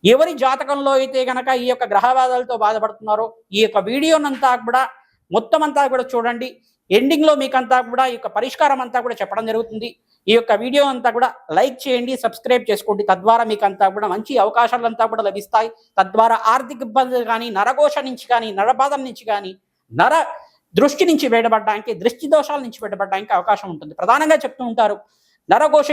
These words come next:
ఎవరికైతే తగిలితే కనుక నర్రాయ-, నల్లరాయి అయినా కానీ కరిగిపోతుంది అంటారు. ప్రధానంగా ఇంట్లో చికాకులు, ఇంట్లో గొడవలు కానీ, మనస్పర్ధలు రావడం కానీ, ఆర్థికమైన ఇబ్బందులు కానీ ప్రతి ఒక్క మానవుడిలో అంతా కూడా ఉంటుంది. ప్రతి ఒక్క మనిషిలో,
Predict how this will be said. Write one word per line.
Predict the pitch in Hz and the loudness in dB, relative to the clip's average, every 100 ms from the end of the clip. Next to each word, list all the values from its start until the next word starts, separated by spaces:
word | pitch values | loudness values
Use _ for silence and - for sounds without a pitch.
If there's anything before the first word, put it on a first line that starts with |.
| 262 | 2
ఎవరికైతే | 254 247 254 254 | 2 0 -4 -2
తగిలితే | 226 208 214 214 | 0 0 0 0
కనుక | 208 208 196 | -2 -2 0
నర్రాయ-, | 165 247 302 311 285 - 214 | 2 2 2 2 -2 -8 -6
నల్లరాయి | 220 262 269 269 269 | 0 2 2 0 -4
అయినా | 262 262 254 | -4 -4 -2
కానీ | 262 311 _ _ | -4 -6 _ _
కరిగిపోతుంది | 185 233 226 226 226 214 208 | -2 -2 -4 -8 -6 -4 -2
అంటారు. | 190 180 165 | 0 0 0
ప్రధానంగా | 170 175 180 165 147 - _ _ | 0 0 0 -2 -8 -10 _ _
ఇంట్లో | 190 240 277 240 | 0 2 2 2
చికాకులు, | 233 254 240 214 175 - _ 202 | 0 0 0 -2 -8 -10 _ -6
ఇంట్లో | 214 262 190 | 2 2 4
గొడవలు | 214 277 294 247 | 2 2 2 -2
కానీ, | 214 165 - _ _ | -6 -10 -16 _ _
మనస్పర్ధలు | - 277 - 277 277 269 240 | -2 0 0 0 0 -2 0
రావడం | 226 233 233 214 | 0 0 -4 -4
కానీ, | 190 170 - | -6 -4 0
ఆర్థికమైన | 262 269 - 294 285 269 | 0 0 -2 -2 0 -4
ఇబ్బందులు | 196 226 220 208 | -4 -4 -2 -2
కానీ | 190 160 - | -2 -4 -8
ప్రతి | 208 302 | -4 -2
ఒక్క | 302 285 | 0 2
మానవుడిలో | 247 262 262 262 240 | 2 2 2 0 -2
అంతా | 240 240 | -2 -4
కూడా | 233 226 | -4 -6
ఉంటుంది. | 196 202 175 | -6 -12 -14
ప్రతి | 180 247 | -4 -2
ఒక్క | 247 226 | 0 -2
మనిషిలో, | 262 269 | -2 0